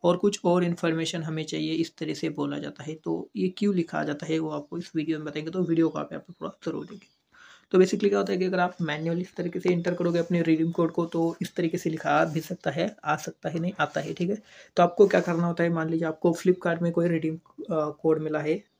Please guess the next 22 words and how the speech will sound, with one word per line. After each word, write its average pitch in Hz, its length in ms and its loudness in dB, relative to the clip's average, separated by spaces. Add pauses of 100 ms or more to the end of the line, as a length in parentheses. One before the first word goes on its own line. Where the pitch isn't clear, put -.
(100)
अ, 160 240 -6
तो 175 120 4
उस 196 100 -6
केस 185 240 2
में 180 80 2
आपको 202 360 4
Flipkart 170 420 2
से - 160 -2
ही 190 140 4
उसे 180 240 -2
रिडीम 156 280 -2
करना 151 300 -10
होता 143 260 -16
है, - 60 -20 (140)
ठीक 175 140 -10
है। 202 80 -10 (380)
कभी-कभी 175 360 2
क्या 175 120 -2
करते 170 220 -4
हैं 170 80 -4
कि 165 60 -2
हम 165 340 -2